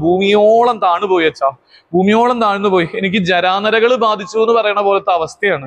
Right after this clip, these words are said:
"ഇത്ര വർഷമായി അച്ഛാ, എനിക്കൊന്നും ഇങ്ങനെ ഒരു കാര്യത്തിലെത്താൻ, ഞങ്ങൾ തുടങ്ങിയ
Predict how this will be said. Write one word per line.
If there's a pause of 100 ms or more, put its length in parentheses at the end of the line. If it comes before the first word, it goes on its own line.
"ഇത്ര (140)
വർഷമായി
അച്ഛാ, (340)
എനിക്കൊന്നും
ഇങ്ങനെ
ഒരു (340)
കാര്യത്തിലെത്താൻ, (480)
ഞങ്ങൾ
തുടങ്ങിയ